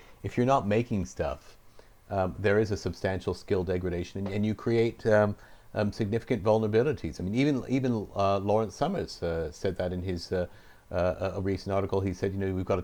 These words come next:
talk about prioritizing Detroit man over Davos man." Um, and he said that, uh, we have to give consideration to, uh,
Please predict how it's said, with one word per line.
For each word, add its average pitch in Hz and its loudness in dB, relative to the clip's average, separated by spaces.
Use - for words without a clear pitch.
talk 92 2
about 92 -2
prioritizing 92 0
Detroit 101 0
man 95 -2
over 90 -2
Davos 90 0
man." 92 -4
Um, 92 0
and 101 -2
he 98 0
said 101 0
that, 98 -2
uh, 98 4
we 98 -2
have 101 -2
to 98 0
give 101 0
consideration 101 2
to, 95 2
uh, 92 0